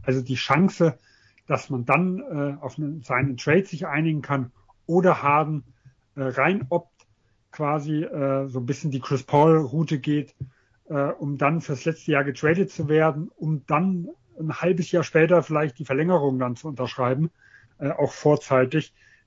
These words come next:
Die Chance ist ja auch relativ gut. Also ich glaub, der Druck für Brooklyn ist nicht allzu hoch und deswegen wundert's mich auch nicht, dass, dass jetzt die Tage die Kommentare kamen, dass sie sich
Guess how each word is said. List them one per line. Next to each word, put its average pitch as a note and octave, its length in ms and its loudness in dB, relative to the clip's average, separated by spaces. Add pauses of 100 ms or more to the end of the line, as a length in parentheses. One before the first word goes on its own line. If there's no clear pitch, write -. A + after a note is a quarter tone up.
(120)
Die D#3 60 -2
Chance D3+ 380 -4
ist - 120 -10
ja - 160 -6
auch C3+ 200 -6
relativ B2+ 440 -2
gut. C3 220 -8
Also C3 140 -10
ich D3 100 -10
glaub, D3 240 -2
der D#3 160 4
Druck - 380 -2
für E3 120 -2
Brooklyn E3+ 540 0
ist - 280 -16
nicht - 280 -8
allzu D#3+ 340 0
hoch D3 260 0
und E3+ 120 -4
deswegen C#3 300 0
wundert's D#3+ 340 4
mich C3+ 160 -2
auch C#3 60 0
nicht, C#3 200 -4
dass, - 300 -4
dass B2+ 200 -2
jetzt - 280 -4
die B2 40 -20
Tage C#3+ 320 2
die - 80 -6
Kommentare C3 520 0
kamen, B2+ 320 0 (440)
dass B2+ 180 -4
sie D3 100 -4
sich C3+ 300 -4